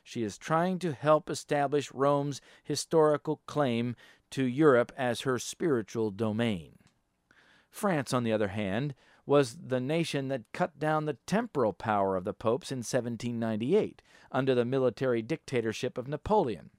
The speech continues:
The modern leader of France, Nicolas Sarkozy, a practicing Catholic, is also cooperating with both Merkel and Benedict the sixteenth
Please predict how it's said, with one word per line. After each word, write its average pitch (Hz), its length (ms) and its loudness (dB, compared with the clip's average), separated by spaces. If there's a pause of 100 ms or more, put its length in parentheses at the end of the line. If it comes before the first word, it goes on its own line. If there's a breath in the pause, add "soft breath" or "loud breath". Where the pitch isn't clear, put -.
(720 soft breath)
The 131 100 2
modern 180 520 4
leader 131 320 4
of 110 80 0
France, 113 640 -4
Nicolas 151 460 -2
Sarkozy, 120 680 -4
a - 60 -12
practicing 110 500 -4
Catholic, 107 640 -8 (320 soft breath)
is 131 200 2
also 160 380 4
cooperating 113 720 0
with 131 180 -4
both 135 260 2
Merkel 151 440 0
and 170 260 -2
Benedict 117 480 -2
the 107 80 -8
sixteenth 101 720 -10